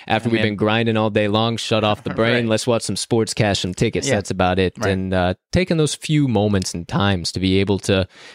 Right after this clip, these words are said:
Speaker 1: to seek out something to help you grow
Speaker 2: Right.
Speaker 1: is always, uh, is always great. So there are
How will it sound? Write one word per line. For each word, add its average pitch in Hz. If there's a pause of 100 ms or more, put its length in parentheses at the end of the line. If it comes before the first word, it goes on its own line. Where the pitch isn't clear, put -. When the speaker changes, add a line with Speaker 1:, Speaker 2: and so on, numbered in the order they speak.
Speaker 1:
to 113
seek 143
out 151
something 87
to 85
help 92
you 98
grow 90
Speaker 2:
Right. 110 (220)
Speaker 1:
is 95
always, 113
uh, 110
is 113
always 123
great. 107 (960)
So 190 (240)
there 165
are 180